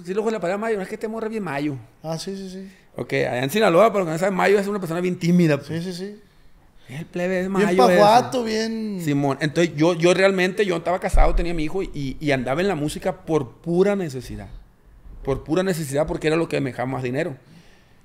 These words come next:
Speaker 1: para, para sostener a mi familia, pero yo era bien penoso, güey. Entonces
Speaker 2: Bien Mayo, pues.
Speaker 1: eh, bien Mayo. L-, me traicionaban los nervios, güey. Yo, mi primer evento lo tuve aquí en, en, en Jalisco, lo tuve en Tequila, Jalisco,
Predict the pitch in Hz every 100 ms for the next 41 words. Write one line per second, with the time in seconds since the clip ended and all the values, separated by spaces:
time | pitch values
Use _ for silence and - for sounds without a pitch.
0 | _ _ _ - 123 120 - 131 120 123
1 | 120 120 135 139 131 123 185 185 143 -
2 | 131 113 131 147 143 147 139 165 151 -
3 | _ - - _ _ _ _ _ _ _
4 | _ - - - 151 143 147 151 143 185
5 | 180 135 156 170 170 185 185 - 139 127
6 | 127 135 127 127 143 - _ _ _ _
7 | _ - 156 165 160 156 156 139 160 175
8 | 135 160 175 123 113 131 147 170 165 170
9 | 175 156 185 226 220 220 214 - 180 185
10 | 180 190 - 147 143 135 131 127 123 170
11 | 185 208 175 147 160 - 139 151 135 120
12 | 151 -